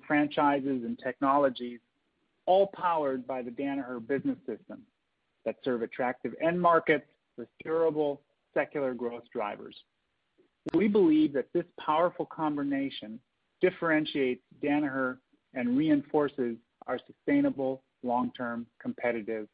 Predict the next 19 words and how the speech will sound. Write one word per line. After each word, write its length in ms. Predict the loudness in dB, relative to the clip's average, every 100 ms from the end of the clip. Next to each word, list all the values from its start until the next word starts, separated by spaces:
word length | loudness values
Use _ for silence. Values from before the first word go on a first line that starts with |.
| _
advantage. 520 | -6 2 2 2 -4 -12 _ _ _ _ _ _ _ _ -20 _ -20 _
So 100 | 2
with 120 | 2 2 0
that, 180 | -2 -6 _ _ -2
let's 220 | -2 -2 -12 -6
turn 220 | -6 -4 -2
to 60 |
our 160 | -2 -2 _
first 240 | -4 -4 -14
quarter 360 | -8 -6 -4 -6
results. 460 | -6 -4 -6 -8 _ _ _ _ _ _ _ _ _ _ _ _ -20 _ _
We 160 | 2 2
generated 680 | 4 0 2 2 2 2 -4 -4
six 180 | -4 -4 -4
point 220 | -4 -2
nine 460 | 0 2 2 0
billion 340 | -2 0 0 0
dollars 400 | -2 -2 -4
of 80 | -8